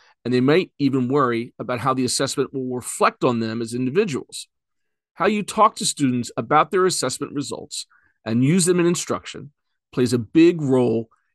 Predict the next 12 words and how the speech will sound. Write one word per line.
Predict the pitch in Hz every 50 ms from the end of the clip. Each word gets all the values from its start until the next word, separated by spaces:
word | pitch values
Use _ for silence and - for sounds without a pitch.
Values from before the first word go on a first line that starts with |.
| _ -
in | 131 127 120
whether | 117 123 131 135 131 131
their | 120 127 123 131
experience | 127 - - - - 131 117 117 117 113 113 113 120 - - - _ -
is | 135 -
positive | - - 127 113 107 110 98 110 107 107 -
or | 110 113
negative." | 113 110 107 98 101 71 - - _ _ _ _ _ _ _ _ _ _ _ _ _ _ _ -
And | 127 127
here's | 143 143 123 113
one | 139 135 131
more. | 127 117 - -